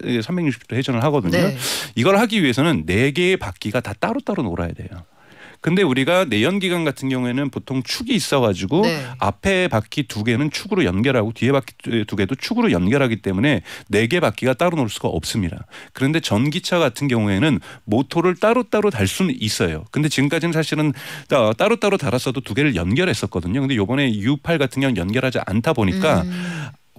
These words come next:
Speaker 1: 오른쪽에 있는 바퀴, 앞바퀴와 뒷바퀴는 예를 들면 오른쪽으로 이동을 하고 그리고,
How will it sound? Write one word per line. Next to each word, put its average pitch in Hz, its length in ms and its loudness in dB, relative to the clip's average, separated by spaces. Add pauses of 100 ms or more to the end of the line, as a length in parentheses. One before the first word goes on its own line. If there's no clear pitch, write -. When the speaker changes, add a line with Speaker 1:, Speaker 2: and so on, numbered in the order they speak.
Speaker 1:
오른쪽에 208 640 2
있는 175 400 2
바퀴, - 360 0
앞바퀴와 151 440 0
뒷바퀴는 135 800 0
예를 123 160 4
들면 135 340 2 (300)
오른쪽으로 135 520 2
이동을 110 380 2
하고 87 260 -4 (600)
그리고, 165 420 0